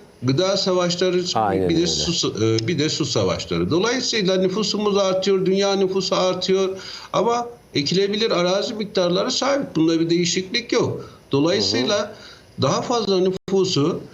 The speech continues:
Speaker 1: e, doyurabilmek, besleyebilmek için tarım bilimleri alanında da, e, ciddi AR-GE çalışmalarının, bilimsel çalışmaların yapılması gerekiyor.
Speaker 2: Evet.
Speaker 1: Bizim de tarım bilimleri ve teknoloji fakültemiz var. Burada, e, akade-,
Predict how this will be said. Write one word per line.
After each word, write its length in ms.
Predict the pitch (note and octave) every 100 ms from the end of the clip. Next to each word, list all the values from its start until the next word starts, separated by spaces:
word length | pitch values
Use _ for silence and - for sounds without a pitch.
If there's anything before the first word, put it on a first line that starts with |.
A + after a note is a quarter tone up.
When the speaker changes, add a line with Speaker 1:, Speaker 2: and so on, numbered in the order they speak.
| - - -
Speaker 1:
e, 60 | A#2 A#2+ A#2 A2+ A#2 E2+ B1+ F#2+ F2+ - A2
doyurabilmek, 760 | C3 D3+ F3+ F#3+ F#3+ F3+ E3+ E3+
besleyebilmek 760 | D3+ - F#3 F3+ F#3+ A#3 B3 F#3+
için 420 | - E3 B3+ - - - -
tarım 280 | D3+ A#3+
bilimleri 380 | G#3 F#3+ D#3 B2+
alanında 600 | A2+ D3+ F3+ G3 G#3+ G#3+
da, 280 | A3 C#4 - - - - - - F#2+
e, 240 | G2 G#2
ciddi 460 | B2+ - - A3+ -
AR-GE 340 | F3 F#3+ A#3+
çalışmalarının, 760 | G#3 E3+ - C3 G#2+ F2+ A#2
bilimsel 380 | E3+ F#3+ G3 G3
çalışmaların 600 | G3 F#3+ F#3+ F#3 F#3 F#3+
yapılması 520 | F#3+ F#3 F#3 F#3 F#3 G#3
gerekiyor. 480 | E3 A#2 A2+ D#3 C#3
Speaker 2:
Evet. 220 | F2+ D2+
Speaker 1:
Bizim 220 | F3 A3
de 120 | G3+
tarım 260 | - G3 G3+
bilimleri 400 | F#3+ F3+ F3+ F#3+
ve 120 | G3
teknoloji 500 | - E3+ F3 F3 F3+
fakültemiz 640 | E3 D#3 C3+ A2+ G2+ F#2 G2+
var. 140 | F3 - - - -
Burada, 520 | E3+ A3 G#3 F#3+ F#3 - - - - -
e, 40 | -
akade-, 520 | C3 F#3+ E3+ F#3